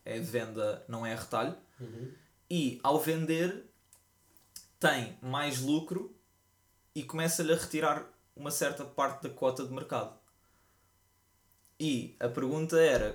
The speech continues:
Speaker 1: como é que a empresa original recupera esta cota de mercado. Eu já não te consigo dizer qual é que era a resposta, mas eu acho que era qualquer co-,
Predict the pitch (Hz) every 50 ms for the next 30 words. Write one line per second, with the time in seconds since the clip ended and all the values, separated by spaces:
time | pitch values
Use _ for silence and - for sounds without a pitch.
0 | - - - 127 131 139 139 131 - 123 120 123 123 123 127 127 123 117 113 107
1 | 110 101 101 - - 120 120 120 120 120 117 120 120 123 123 131 143 147 170 -
2 | - _ _ _ _ - - - - - - - - 120 156 160 160 - 170 -
3 | 165 156 156 165 151 156 170 170 175 - 175 143 - - - _ _ _ _ _
4 | _ _ _ _ _ _ _ _ _ _ _ _ _ _ _ _ _ _ _ _
5 | _ _ - 123 120 131 143 143 139 131 127 - - 135 127 127 - 127 120 117
6 | 120 120 123 127 120 120 127 120 117 117 - - - - 117 120 120 127 123 123
7 | 117 120 117 120 120 120 - - 123 113 117 - 117 113 - 117 110 - - 113
8 | - -